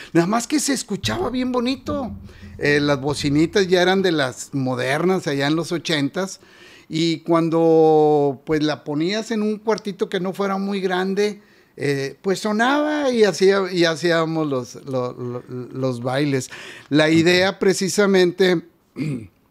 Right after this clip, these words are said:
de ponerle arcoíris musical, porque en ese entonces, cuando iniciamos, o inicio en el ochenta y uno,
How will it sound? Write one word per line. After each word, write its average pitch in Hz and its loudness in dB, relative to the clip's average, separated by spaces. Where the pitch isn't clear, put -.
de 147 2
ponerle 165 4
arcoíris 175 2
musical, 175 -2
porque 143 -4
en 139 4
ese 165 4
entonces, 165 0
cuando 131 0
iniciamos, 156 0
o 131 -4
inicio 160 4
en 135 -2
el 123 -4
ochenta 139 -2
y 196 4
uno, 170 4